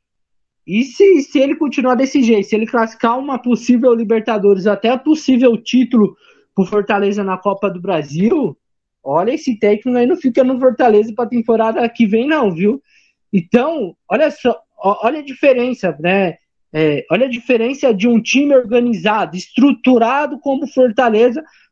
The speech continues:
e um time que já foi estruturado, que já foi organizado e que hoje está quebrado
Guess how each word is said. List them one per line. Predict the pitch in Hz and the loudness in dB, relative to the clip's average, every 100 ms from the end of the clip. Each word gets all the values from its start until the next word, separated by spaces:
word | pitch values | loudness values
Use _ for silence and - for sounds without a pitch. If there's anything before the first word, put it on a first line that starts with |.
| - | -2
e | 269 | 0
um | 285 | 2
time | 226 294 302 226 151 | 0 2 2 2 -2
que | - 247 | 0 2
já | 254 233 | 2 0
foi | - 269 302 | 0 2 2
estruturado, | 285 247 226 220 220 247 - | 0 -2 2 2 2 -2 -2
que | 214 | 0
já | 226 | 0
foi | 220 240 | 2 2
organizado | 226 233 233 180 208 247 262 _ _ - | 2 2 0 0 -2 -2 -8 _ _ -8
e | 220 | -2
que | 262 | 0
hoje | 247 240 240 | 2 0 -6
está | 233 262 | -6 -6
quebrado | 254 247 202 226 226 | -2 -4 0 0 -2